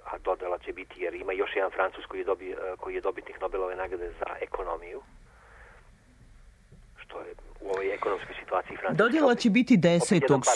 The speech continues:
Speaker 2: sutra u
Speaker 1: Da,
Speaker 2: trinaest
Speaker 1: sutra.
Speaker 2: časova
Speaker 1: Jeste.
Speaker 2: počinje ta svečanost, a to je inače, hajde tako da kažemo,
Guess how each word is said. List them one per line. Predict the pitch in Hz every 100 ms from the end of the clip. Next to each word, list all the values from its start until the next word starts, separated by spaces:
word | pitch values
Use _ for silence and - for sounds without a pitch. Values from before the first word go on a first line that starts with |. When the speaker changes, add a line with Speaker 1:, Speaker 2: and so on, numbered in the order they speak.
| 226 226
Speaker 2:
sutra | 202 160
u | 151
Speaker 1:
Da, |
Speaker 2:
trinaest | 170 196 208 185
Speaker 1:
sutra. | - 180
Speaker 2:
časova | 156 - 170
Speaker 1:
Jeste. | -
Speaker 2:
počinje | 135 135 170 139 123
ta | - 120
svečanost, | - 147 156 214 202 202 -
a | 175
to | 214 196
je | 190
inače, | 190 175 175
hajde | 151 151 143 -
tako | 123 123 123
da |
kažemo, | 117 135 151 156 147 135